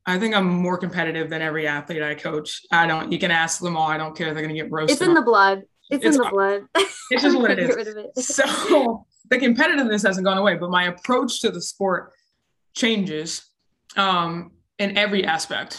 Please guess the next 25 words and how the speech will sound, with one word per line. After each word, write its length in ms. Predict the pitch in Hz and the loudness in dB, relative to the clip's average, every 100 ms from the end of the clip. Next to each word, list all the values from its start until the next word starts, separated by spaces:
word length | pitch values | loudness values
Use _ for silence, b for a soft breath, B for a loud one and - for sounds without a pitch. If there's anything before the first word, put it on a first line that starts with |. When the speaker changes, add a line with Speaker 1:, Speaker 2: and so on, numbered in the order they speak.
| - | -8
Speaker 1:
from 140 | 190 180 | -4 -2
a 40 | |
psychological 500 | 190 180 180 175 185 | 0 0 2 2 2
aspect, 440 | 170 170 170 160 - | 2 0 -4 -4 0
tech, 240 | 180 180 | -2 -2
tech 340 | - 170 170 - | -2 -2 -2 -4
aspect, 580 | 165 165 - 165 160 - | -4 -4 -6 -8 -8 -8
from 200 | 165 151 | -6 -6
a 60 | 151 | -8
physical 480 | 180 170 - 165 | -8 -8 -4 0
aspect. 640 | 165 170 - 175 156 160 B B B B B | 0 0 -2 -2 -4 -4 B B B B B
And 100 | 185 | 4
even 240 | 208 190 | 6 6
I 80 | 190 | 4
think 340 | 190 185 175 175 | 2 0 0 -4
the 100 | 175 | -4
perspective 800 | 180 175 - 190 196 202 190 - 180 | -2 -2 0 0 0 -2 -2 -2 -2
of 380 | 170 160 160 - B B B 156 | -2 -2 -6 -12 B B B -4
what 240 | 175 214 | 0 2
you 160 | 220 214 | 0 0
can 280 | 214 180 | 0 0
do 320 | 143 202 202 185 | 0 0 0 0
within 460 | 175 175 185 180 | -2 -4 -6 -4
sport 440 | 175 - 175 190 - | -4 -6 -8 -6 -6
shifts 580 | - 180 156 - - | -2 -2 -2 -8 -10